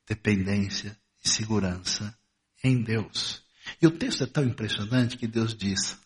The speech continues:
"Abraão, você acha mesmo que eu não entendo das coisas?" Tá tudo tão esquematizado em relação aos seus descendentes,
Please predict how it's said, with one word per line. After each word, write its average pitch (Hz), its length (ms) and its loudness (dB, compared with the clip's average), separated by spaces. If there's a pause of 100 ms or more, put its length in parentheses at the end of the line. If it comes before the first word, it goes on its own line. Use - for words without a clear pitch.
"Abraão, 113 680 2
você - 300 -4
acha 247 460 -2
mesmo 170 800 0
que - 120 -12
eu 120 80 0
não 107 80 2
entendo 104 460 -2
das 90 240 -6
coisas?" 110 420 -6 (680)
Tá 214 140 8
tudo 208 460 0
tão 190 340 2
esquematizado 107 1300 2
em 104 40 0
relação 104 440 2
aos 104 120 2
seus 104 180 2
descendentes, 110 1080 0